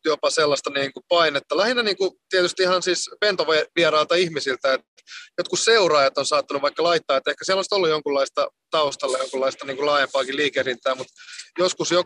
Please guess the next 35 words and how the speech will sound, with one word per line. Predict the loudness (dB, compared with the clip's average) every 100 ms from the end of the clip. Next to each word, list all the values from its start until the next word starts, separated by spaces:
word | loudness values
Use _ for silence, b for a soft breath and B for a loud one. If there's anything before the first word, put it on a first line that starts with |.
| 0
jotkut | -2 -4 _ -2
on | 0
saattanut | 0 -2 -2
vaikka | -4 -4
sieltä | 0 2 2
niinku, | 0 -2 -4 -6 -4 -2
jengi | -2 0 0
on | 2
jakanut | 0 0 0
jotain | 0 0 0
linkkiä | 0 -4 -2 0 2
tai | 0 0
muuta, | -2 -2 0
on | -2
silleen, | -2 -2
että | 0
laita | 0 0
nyt | -6 -2
tää | 0 2
jakoon | 2 0 0 0
ja | 0 -2 _ b _ _ _ 0
tällainen | 2 2 0 -4
niinku | -4 -2 0
epäkohta | 2 0 0 -2 0
olisi | 0 0 0
olemassa | 2 2 0 -2 -2
ja | -2
muuta. | -2 -2 -2 -2 -4 _ _ _ _ _ _ _ _
Muuta | -2 0 2 2
ja | 2 2
tota, | 0 0
totta | -2 -4 -2
kai | 2 2
niinku | 2 -4 -6 -10 -4
tommoista | -4 -2 -4